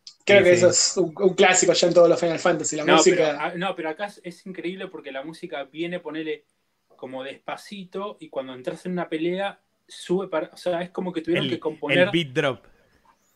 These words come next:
Speaker 3: Tuvieron que, no, pero son, eh, es el mismo, la misma, el mismo tema, la misma base, pero son, eh, está compuesta de,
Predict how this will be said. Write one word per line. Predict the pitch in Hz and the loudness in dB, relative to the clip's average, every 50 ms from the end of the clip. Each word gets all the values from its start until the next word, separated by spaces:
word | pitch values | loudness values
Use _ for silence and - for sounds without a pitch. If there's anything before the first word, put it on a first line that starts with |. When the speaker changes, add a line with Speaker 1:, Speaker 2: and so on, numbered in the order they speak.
| _ _ - | _ _ -4
Speaker 3:
Tuvieron | - 180 226 254 240 | 0 2 2 2 0
que, | 214 185 - - - 156 | -2 -6 -6 -8 -10 -4
no, | 185 233 226 220 | -2 -2 -2 -2
pero | 175 170 - 170 165 151 - - | -4 -4 -2 -2 -2 -2 -4 -12
son, | - - 202 214 226 220 190 175 165 - | -10 -8 -6 -4 -4 -4 -6 -10 -10 -8
eh, | 160 151 151 156 - _ | -8 -8 -8 -8 -12 _
es | - 185 180 - - | -12 -12 -10 -8 -8
el | 143 143 151 | -8 -6 -8
mismo, | 196 208 202 220 202 190 180 - - | -10 -6 -4 -4 -4 -4 -4 -8 -10
la | 147 139 151 | -12 -12 -10
misma, | 170 175 185 170 143 | -10 -10 -10 -10 -10
el | 135 147 | -10 -10
mismo | 165 165 165 180 170 - | -10 -10 -8 -10 -10 -8
tema, | - 190 190 190 185 180 165 | -4 -2 -2 -2 -2 -4 -6
la | 143 139 143 | -8 -10 -10
misma | 165 170 175 170 160 | -10 -8 -6 -6 -4
base, | 170 185 175 175 - - - 170 185 185 - - | -2 -2 -4 -4 -8 -12 -12 -12 -12 -12 -12 -12
pero | 147 147 143 | -10 -10 -10
son, | - - 185 185 185 185 170 | -10 -8 -8 -8 -8 -8 -8
eh, | 156 143 135 135 135 143 | -8 -8 -8 -8 -14 -18
está | 143 - - 170 | -18 -12 -8 -4
compuesta | 170 175 175 - 180 175 - - 190 180 170 | -4 -4 -4 -4 -8 -8 -6 -4 -4 -4 -4
de, | 160 - _ _ _ _ _ _ _ _ _ _ _ _ _ _ _ _ _ _ 135 139 131 | -4 -8 _ _ _ _ _ _ _ _ _ _ _ _ _ _ _ _ _ _ -12 -12 -10